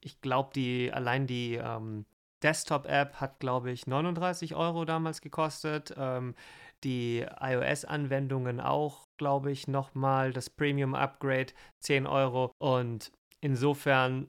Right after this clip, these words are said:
weil man ja immer noch die Updates erhält für diese Anwendungen,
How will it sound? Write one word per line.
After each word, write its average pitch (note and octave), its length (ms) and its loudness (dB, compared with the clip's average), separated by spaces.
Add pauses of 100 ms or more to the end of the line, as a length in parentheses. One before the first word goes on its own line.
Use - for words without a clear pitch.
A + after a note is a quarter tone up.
(140)
weil C3 240 2
man B2+ 180 0
ja B2+ 360 4
immer D#3 240 4
noch C#3 180 0
die - 180 -6
Updates B2 460 0
erhält B2 460 0
für C3 240 -4
diese A#2+ 380 -2
Anwendungen, B2 640 -2